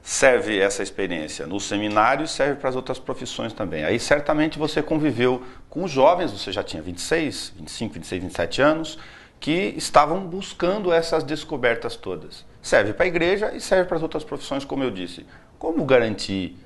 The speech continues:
para aquele jovem que ele não está na dúvida? Ou você encontrou muitos jovens seminaristas em dúvida naquele momento?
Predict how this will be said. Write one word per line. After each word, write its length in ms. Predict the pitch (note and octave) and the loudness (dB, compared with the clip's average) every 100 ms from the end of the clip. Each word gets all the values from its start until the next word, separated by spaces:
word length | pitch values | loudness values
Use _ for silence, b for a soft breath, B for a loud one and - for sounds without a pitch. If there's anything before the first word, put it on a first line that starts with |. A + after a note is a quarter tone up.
| B | B
para 140 | - A2+ | 0 0
aquele 500 | - D#3+ F3 C3 F#2+ | 2 4 4 4 -2
jovem 640 | F2 A2+ B2+ F#2 F2+ F2+ | 0 4 4 2 -2 -8
que 220 | - C3+ | -6 -2
ele 200 | C3+ C3+ | -2 0
não 200 | C#3 D3+ | 0 0
está 580 | D3 - D3 F3 F#3 - | -2 -2 2 4 2 -4
na 160 | A2 G2+ | -4 -4
dúvida? 380 | G2 F#2+ G2 | -2 -4 0
Ou 160 | A#2 D#3+ | 2 2
você 240 | C3 - G3+ | 0 0 -2
encontrou 560 | G3 D#3+ B2 E3 G3+ | -2 -2 0 2 2
muitos 340 | D#3+ D3 D3 F#2+ | 2 -2 -4 -2
jovens 380 | G2+ A2+ G2 | 4 4 2
seminaristas 720 | G2 G2+ G2+ F2+ F#2+ G2+ G2 F#2 | -4 -4 -4 -2 -2 -4 -6 -4
em 120 | D3 | -4
dúvida 400 | B2 E3+ F3 G#2 | -2 -4 -2 -4
naquele 280 | F2+ F2+ F2 | -4 -6 -8
momento? 440 | F2+ F#3 A3 - | -8 -8 -12 -16